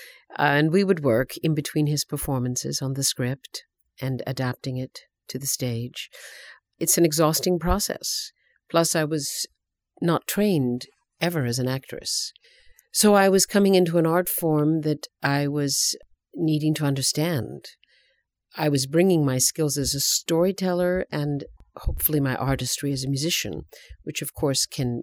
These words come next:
spill over. But there was an extraordinary world for me to learn about.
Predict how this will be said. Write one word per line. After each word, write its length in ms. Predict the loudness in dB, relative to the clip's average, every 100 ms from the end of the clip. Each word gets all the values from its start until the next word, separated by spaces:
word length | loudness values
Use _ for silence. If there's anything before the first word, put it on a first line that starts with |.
| -2
spill 340 | 0 2 4
over. 400 | 6 4 2 -4 -6 -20 -20 _
But 120 | -12 -4
there 140 | 0
was 200 | 0 0
an 120 | 0
extraordinary 760 | -2 -2 0 4 4 6 4 4
world 320 | 2 2 0
for 140 | 0
me 120 | 0 0
to 100 | -2
learn 220 | 0 0
about. 400 | -2 -8 -14 -18